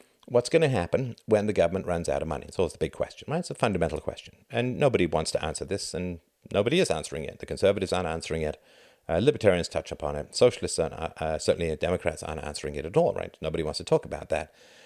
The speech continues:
basic fact that, I mean, this was probably two or three years ago when I looked up the statistic, but every human life in the world was supported by thirty thousand U S dollars in debt. People have adapted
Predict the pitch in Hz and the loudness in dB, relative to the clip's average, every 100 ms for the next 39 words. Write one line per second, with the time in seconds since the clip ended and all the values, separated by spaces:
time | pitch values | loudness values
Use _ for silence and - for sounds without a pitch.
0 | - - 85 85 82 - 76 73 - 78 | -20 0 2 2 -2 -2 -2 -2 -4 -2
1 | 76 85 87 - - 82 - - _ _ | -2 -2 -2 -2 0 -2 -2 -6 _ _
2 | _ _ _ - 98 80 82 117 104 82 | _ _ _ 0 2 0 -4 -2 0 0
3 | 85 123 87 82 80 80 95 - 78 85 | 2 2 4 4 4 0 0 2 0 0
4 | 80 - 131 135 80 - - 95 92 - | -6 -4 -2 -2 -4 -6 0 0 0 -2
5 | 87 82 87 85 82 92 135 90 82 82 | -2 0 0 0 -2 2 4 4 0 -6
6 | - _ _ _ _ _ _ - 98 131 | -6 _ _ _ _ _ _ -6 2 6
7 | 95 90 87 - 92 90 85 80 78 78 | 6 4 2 6 4 4 0 0 -2 0
8 | 78 76 69 73 76 82 131 - - _ | 0 0 0 -2 -2 -2 -4 -6 -14 _
9 | _ _ _ _ _ _ _ _ _ _ | _ _ _ _ _ _ _ _ _ _
10 | _ _ _ _ _ _ _ _ _ _ | _ _ _ _ _ _ _ _ _ _
11 | _ _ _ - 117 113 101 104 82 85 | _ _ _ -4 0 4 4 4 2 2
12 | 95 117 - 82 | 2 2 -2 -4